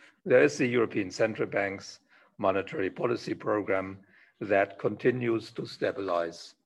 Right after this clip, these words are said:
markets. Taken together, these measures will not only help each and every E U country to fight the pandemic, they will also protect the single market and the cohesion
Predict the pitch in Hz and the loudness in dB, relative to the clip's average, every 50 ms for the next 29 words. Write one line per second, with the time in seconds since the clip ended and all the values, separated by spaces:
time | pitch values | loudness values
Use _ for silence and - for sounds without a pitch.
0 | _ - - 98 85 82 - - - - - - - - _ _ _ _ _ _ | _ -10 -6 -6 -4 -4 -6 -10 -14 -16 -16 -20 -20 -20 _ _ _ _ _ _
1 | _ _ _ _ _ _ _ _ - - - - _ _ - 147 147 147 160 143 | _ _ _ _ _ _ _ _ -20 -20 -20 -20 _ _ 4 4 6 6 4 2
2 | - 139 131 139 139 139 135 147 151 156 - - - - - _ _ _ - 127 | 2 2 4 6 6 6 8 6 6 4 4 -2 -8 -16 -20 _ _ _ -6 -2
3 | 123 127 123 120 - - - 139 131 120 123 131 123 120 - - - - - _ | 0 2 0 0 0 0 2 2 4 6 6 4 4 4 0 -6 -14 -16 -20 _
4 | _ _ _ - 175 120 117 117 123 139 147 143 - - 147 127 123 117 101 98 | _ _ _ 0 4 4 6 6 8 6 6 4 4 2 2 4 4 2 2 4
5 | 104 101 101 101 - - - _ - 151 143 147 143 - - - - - - - | 4 4 2 2 -2 -8 -16 _ 2 2 2 2 2 -4 -8 -10 -12 -6 -4 -2
6 | 117 110 110 - 135 127 107 - 123 113 107 - - - 143 127 131 120 113 110 | -2 -2 0 0 0 0 2 2 2 0 0 0 -2 -6 -6 -6 -4 -4 -4 -4
7 | 101 - - 127 110 107 101 - 117 92 - - - - 120 104 101 98 - - | -4 -2 -2 -2 -2 -2 -4 -6 -8 -8 -8 -10 -4 -2 -2 0 0 -2 -4 -8
8 | 104 - 104 98 101 135 139 123 107 110 117 - - _ _ _ _ _ _ _ | -6 -6 -8 -2 0 0 0 0 -2 -6 -8 -12 -20 _ _ _ _ _ _ _
9 | _ _ - - - - _ _ - 131 113 120 123 127 131 139 135 - 147 131 | _ _ -20 -20 -20 -20 _ _ 4 6 6 8 8 8 8 8 6 4 2 2
10 | - 135 127 - 131 120 117 - - 110 - - 131 120 107 104 107 110 113 117 | 2 2 2 4 2 2 2 0 -4 -6 -4 -2 -2 -2 0 0 0 2 4 4
11 | 127 127 - 135 135 135 - - - _ _ _ _ _ _ _ _ _ _ _ | 4 4 2 2 0 0 -4 -14 -20 _ _ _ _ _ _ _ _ _ _ _
12 | - 120 117 110 113 117 - - _ _ _ - 143 110 110 104 - - 120 104 | 0 0 0 0 -2 -6 -12 -16 _ _ _ -12 -6 -4 -4 -4 -2 -2 -2 -2
13 | 95 101 104 104 101 - - - 107 98 98 101 | -2 -2 -4 -4 -6 -8 -10 -10 -10 -10 -12 -14